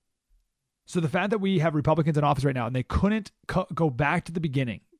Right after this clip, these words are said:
clean slate, start from zero, and say, "Wow, you know what? Maybe insurance shouldn't be connected to your job. All right, well, let's make it tax-free whether you buy it through your job or not,"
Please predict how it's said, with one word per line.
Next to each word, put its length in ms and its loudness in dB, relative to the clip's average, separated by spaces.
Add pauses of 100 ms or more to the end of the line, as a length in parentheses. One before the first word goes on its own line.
clean 340 -2
slate, 320 -4
start 320 -2
from 140 -2
zero, 480 -2 (260)
and 100 -6
say, 220 0
"Wow, 220 2
you 100 -2
know 80 -4
what? 160 -2
Maybe 160 -2
insurance 420 -4
shouldn't 280 -4
be 80 0
connected 320 -4
to 40 -2
your 100 -2
job. 300 -4
All 60 -2
right, 80 0
well, 100 -4
let's 160 -2
make 140 -2
it 80 -2
tax-free 500 0
whether 200 -2
you 80 -2
buy 180 -2
it 60 -6
through 100 -4
your 80 -4
job 240 -4
or 40 -6
not," 340 -8